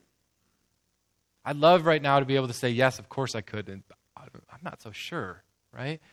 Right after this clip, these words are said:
If I get that angry when I accidentally bump my shin, and now it's fleeting and quick, but if I could smite that door, I might do it, right?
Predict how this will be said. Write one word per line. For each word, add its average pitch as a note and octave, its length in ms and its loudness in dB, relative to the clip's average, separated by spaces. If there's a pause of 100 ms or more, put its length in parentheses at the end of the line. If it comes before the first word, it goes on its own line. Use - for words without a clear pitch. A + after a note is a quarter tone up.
(380)
If - 60 -14
I D3+ 100 4
get E3+ 160 0
that D3+ 160 10
angry D3+ 300 4
when C3+ 120 0
I B2 80 0
accidentally C3+ 380 -2
bump C3+ 240 0
my A#2+ 140 -4
shin, G#2+ 580 -4
and C#3+ 80 -12
now D#3 100 0
it's B2+ 140 -4
fleeting B2 400 -2
and A2 80 -10
quick, - 420 -4 (920)
but B2 120 -16
if - 80 -4
I D#3+ 100 4
could D3+ 160 -2
smite E3+ 320 0
that B2 180 -2
door, E3+ 200 4
I C#3+ 80 6
might C3+ 220 -2
do A#3 180 -2
it, G#2 260 -4
right? G#3 380 4